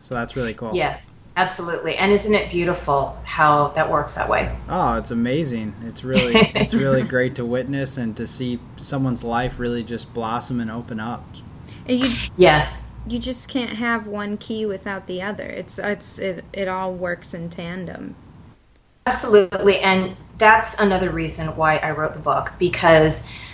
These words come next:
Speaker 2: I see a lot of people that are trying to heal their physical dysfunction or illness from only the perspective of the physical. And even if they're able to heal it for a bit,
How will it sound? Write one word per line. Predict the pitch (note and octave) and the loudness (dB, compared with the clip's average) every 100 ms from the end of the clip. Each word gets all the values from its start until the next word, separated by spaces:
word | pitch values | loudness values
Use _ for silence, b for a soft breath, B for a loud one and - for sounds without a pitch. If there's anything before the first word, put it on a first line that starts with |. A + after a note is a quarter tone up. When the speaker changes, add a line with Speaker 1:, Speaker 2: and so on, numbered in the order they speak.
| B | B
Speaker 2:
I | F#3+ | 6
see | G3+ - A3+ | 6 6 6
a | |
lot | G#3 F3+ | 8 8
of | E3+ | 4
people | - E3+ F3 E3+ | -2 -2 2 2
that | D#3+ D#3 - | 4 4 6
are | E3+ | 6
trying | E3+ D#3+ D#3 | 6 2 0
to | C#3+ | 0
heal | - D#3+ D3+ D3 D3 | -4 2 6 6 6
their | D3 | 2
physical | C#3 D#3 D3 D3+ | 0 -2 0 0
dysfunction | D3 C#3 D3 D3 - D3 C3+ | 2 2 4 2 4 2 4
or | |
illness | D3 C#3+ C#3+ - | 4 4 4 2
from | D#3 D3 C#3+ | 4 4 6
only | E3+ D#3 D3+ D3+ | 6 6 6 4
the | D3 | 2
perspective | D3+ - C#3 C3+ C#3 C3+ | 0 -2 0 0 0 -2
of | B2 | -2
the | C#3+ | 0
physical. | D3+ D3 D3 C#3+ - - B B B B | 2 2 4 4 4 0 B B B B
And | F#3 F3+ F3 F3 F3 | 6 6 6 4 4
even | G#3 G#3 A#3+ | 2 2 2
if | A3 | 0
they're | G3+ F3+ | 2 2
able | - E3 E3 | 2 -2 -2
to | E3 | -4
heal | - F3 D#3+ | -2 0 2
it | D#3 | 0
for | - D3 | 2 2
a | C#3+ | 4
bit, | D#3+ D3+ - | 6 6 4